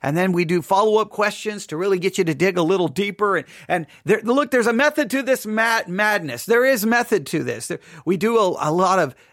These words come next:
asking questions, doing some repetition, having you dig a little deeper, and hopefully keeping it moving and keeping it interesting.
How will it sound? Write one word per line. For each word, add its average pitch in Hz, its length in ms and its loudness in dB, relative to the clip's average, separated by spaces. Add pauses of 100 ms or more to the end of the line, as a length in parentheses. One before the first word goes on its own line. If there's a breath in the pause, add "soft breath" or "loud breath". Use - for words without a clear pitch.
(100)
asking 240 420 0
questions, 220 720 -2 (240 loud breath)
doing 196 240 2
some 175 240 0
repetition, 240 1000 0 (220 loud breath)
having 196 320 -2
you 202 120 0
dig 175 280 2
a 170 80 2
little 160 260 0
deeper, 247 720 0 (280 loud breath)
and 175 300 0
hopefully 214 500 2
keeping 180 400 -4
it 170 140 -4
moving 196 560 -4 (160 loud breath)
and 143 140 -8
keeping 170 340 -2
it 156 140 -4
interesting. 147 680 -4